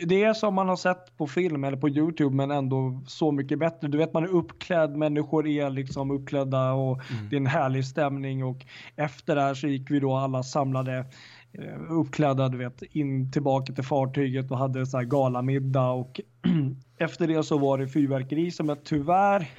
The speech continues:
Speaker 1: missade precis. <laughs>
Speaker 2: Jaha, ja, ja.
Speaker 1: Ehm, men fantastisk, eh, sällskap, så att jag menar, jag klagar inte.
Speaker 2: Nej.
Speaker 1: Och sen var det då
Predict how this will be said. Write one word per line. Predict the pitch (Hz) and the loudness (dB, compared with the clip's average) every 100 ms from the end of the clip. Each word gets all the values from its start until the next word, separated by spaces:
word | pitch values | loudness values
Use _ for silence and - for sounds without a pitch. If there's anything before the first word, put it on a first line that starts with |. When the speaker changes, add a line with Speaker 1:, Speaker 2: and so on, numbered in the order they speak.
| - _ _ _ - | -20 _ _ _ 0
Speaker 1:
missade | 160 180 - 170 147 139 | 2 2 0 0 2 -2
precis. | 135 139 131 143 175 - | -6 -6 -2 0 0 -2
<laughs> | - 156 131 131 | -2 -2 -2 -4
Speaker 2:
Jaha, | 175 156 | 2 4
ja, | 135 98 107 117 131 - _ _ _ | 4 2 0 0 0 -4 _ _ _
ja. | 165 | -2
Speaker 1:
Ehm, | 151 156 151 147 143 147 147 151 147 160 | 2 2 2 0 -2 -4 -6 -8 -2 2
men | 170 170 196 175 - _ _ _ _ _ | 4 2 0 -4 -6 _ _ _ _ _
fantastisk, | - 156 165 156 - 151 139 135 - | -4 0 0 -2 -4 -6 -4 -8 -8
eh, | 160 147 135 127 123 117 - - | -4 -2 0 -2 -4 -10 -14 -8
sällskap, | - 151 135 131 147 131 135 | 0 0 0 -2 0 0 -2
så | - | -6
att | 135 135 | -6 -2
jag | 135 | -2
menar, | 131 131 | 0 0
jag | 131 131 | 0 0
klagar | 147 131 127 123 | 2 0 0 -2
inte. | 123 131 123 123 - | -4 -2 -2 -4 -4
Speaker 2:
Nej. | 117 107 - | -2 -2 -4
Speaker 1:
Och | 147 | -2
sen | 135 160 | 0 0
var | 147 | 2
det | 139 139 139 139 135 139 | 2 0 0 -4 -6 -4
då | 135 123 123 | -2 -2 -4